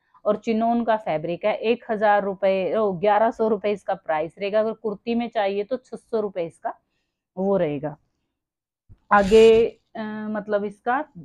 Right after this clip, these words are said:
और ये बता देती हूँ, इनर के साथ बनेगा ये चिनोन का फैब्रिक, अच्छे वाला चिनोन है, बहुत सुंदर से भी सुंदर सूट बनेगा। जल्दी से स्क्रीनशॉट लीजिए और जल्दी से जल्दी ऑर्डर कीजिए।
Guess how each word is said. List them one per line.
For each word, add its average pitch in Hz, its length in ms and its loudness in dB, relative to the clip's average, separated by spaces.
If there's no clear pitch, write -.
और 240 200 8
ये 240 240 4
बता 240 260 4
देती 226 240 2
हूँ, 294 80 2
इनर 262 300 2
के 277 120 -2
साथ 233 240 0
बनेगा 170 320 -6
ये 185 140 -4
चिनोन 175 400 -10
का 180 80 -10
फैब्रिक, 185 420 -6
अच्छे 202 300 -2
वाला 220 240 4
चिनोन 185 460 -4
है, 302 80 -6
बहुत 233 240 4
सुंदर 240 640 0
से 247 160 -4
भी 220 100 -4
सुंदर 202 340 -10
सूट 175 220 -14
बनेगा। 147 260 -10
जल्दी 233 460 0
से 254 140 -4
स्क्रीनशॉट 226 800 -4
लीजिए 185 520 -6
और 202 300 -6
जल्दी 208 320 -6
से 202 180 -12
जल्दी 185 380 -8
ऑर्डर 190 380 -6
कीजिए। 147 480 -18